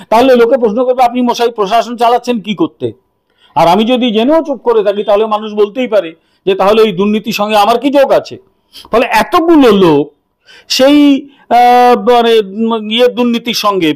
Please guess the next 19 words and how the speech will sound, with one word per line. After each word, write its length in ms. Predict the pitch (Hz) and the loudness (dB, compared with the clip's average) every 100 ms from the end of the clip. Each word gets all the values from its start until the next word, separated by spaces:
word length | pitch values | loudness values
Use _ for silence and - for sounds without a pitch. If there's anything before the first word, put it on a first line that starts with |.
| 165 | -2
মানে 240 | 170 165 | -2 -2
পুরসভা, 440 | - 226 202 208 | -2 -2 0 -4
পুর 280 | 185 214 233 | -4 0 2
নিয়োগের 300 | 233 226 220 | 2 2 0
দুর্নীতির 420 | 214 233 226 220 | 0 -2 -4 -6
সঙ্গে 360 | 208 214 214 202 190 - - | -6 -4 0 0 0 -4 -2
অয়ন 340 | 226 233 226 | 2 4 4
বলে 180 | 220 214 | 2 2
কার 220 | 226 196 | 2 2
যোগাযোগ 400 | 196 196 185 180 | 2 2 2 0
আসছে, 340 | 180 - - 185 - - | 0 -4 -8 -10 -12 -2
সেই 240 | 262 277 | 2 4
অয়নের 300 | 247 254 254 | 4 4 2
সঙ্গে 320 | 233 240 233 | 0 -2 2
আবার 220 | 226 220 214 | 2 2 2
কোন 220 | 247 240 | 2 0
শান্তনুর 480 | - 240 247 240 226 | 0 -4 -2 -4 -2
যোগাযোগ 440 | 233 226 214 208 | 0 2 0 0
আসছে, 280 | 208 - | -2 -2